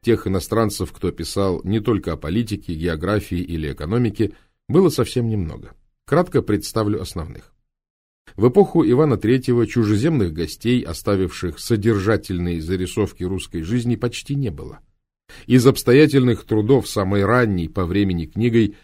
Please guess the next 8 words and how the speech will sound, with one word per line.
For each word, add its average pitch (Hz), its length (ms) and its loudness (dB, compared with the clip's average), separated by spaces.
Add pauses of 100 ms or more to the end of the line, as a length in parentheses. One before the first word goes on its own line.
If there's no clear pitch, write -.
(140)
являются 110 840 2
записки 117 720 -2
о 107 80 -6
московской 110 680 0
жизни 90 480 -2
Сигизмунда 107 680 -2
фон 101 360 -2
Герберштейна, 92 840 -4